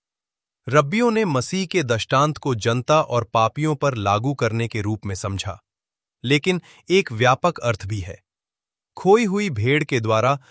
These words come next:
मसीह न केवल व्यक्तिगत पापी का प्रतिनिधित्व करता है, ये दुनिया है, लेकिन विशाल प्रभुत्व में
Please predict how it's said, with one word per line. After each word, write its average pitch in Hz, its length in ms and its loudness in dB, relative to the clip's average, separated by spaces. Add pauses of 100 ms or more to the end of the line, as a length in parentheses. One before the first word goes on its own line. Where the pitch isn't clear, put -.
(180)
मसीह 165 380 -2
न 170 140 0
केवल 147 360 0
व्यक्तिगत 143 600 -2
पापी 117 320 2
का 147 180 0
प्रतिनिधित्व 123 720 -4
करता 98 340 -4
है, 87 200 -10 (580)
ये 127 140 2
दुनिया 120 400 0
है, 95 220 -8 (400)
लेकिन 139 340 2
विशाल 151 460 2
प्रभुत्व 143 500 -2
में 139 240 -2